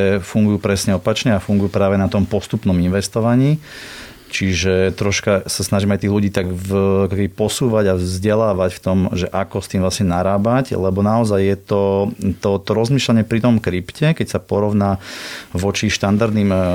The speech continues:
štátnym peniazom, je úplne iné, hej. Tú, tú stabilitu na tých štátnych menách zabezpečujú prípadne centrálne banky, alebo teda štáty, čo je niekedy viac na škodu ako na osoch, ale ľudia sa s tým naučili žiť, že je to stále vizuálne stabilné,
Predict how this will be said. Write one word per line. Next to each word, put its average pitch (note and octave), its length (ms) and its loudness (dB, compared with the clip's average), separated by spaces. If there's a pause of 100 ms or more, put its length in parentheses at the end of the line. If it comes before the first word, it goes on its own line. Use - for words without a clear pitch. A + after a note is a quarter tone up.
štátnym G2+ 460 0
peniazom, A2 480 2
je F#2+ 240 2
úplne G2+ 400 0
iné, E2 320 0
hej. F2 120 -2 (120)
Tú, G2 240 0
tú G2 160 -2
stabilitu A#2 560 0
na G#2 240 2
tých G2+ 240 0
štátnych A2 400 0
menách G2+ 480 2
zabezpečujú G2 960 0 (320)
prípadne G2 380 -2
centrálne G2+ 500 0
banky, F#2 400 0
alebo F#2+ 160 2
teda F#2 100 0
štáty, F#2+ 540 -2 (680)
čo - 180 -4
je G2+ 100 2
niekedy G2+ 500 0
viac G2+ 220 0
na F#2 140 0
škodu G2+ 420 -2
ako G2+ 160 -4
na F2+ 140 0
osoch, C3+ 500 -2
ale F2+ 400 -2
ľudia G#2+ 300 0
sa - 120 -6
s - 120 -6
tým G#2 140 0
naučili G2+ 380 0
žiť, G2+ 220 0
že G2+ 140 0
je F#2+ 80 -2
to G#2 80 -4
stále A2+ 640 0
vizuálne A2+ 720 2
stabilné, F2+ 560 0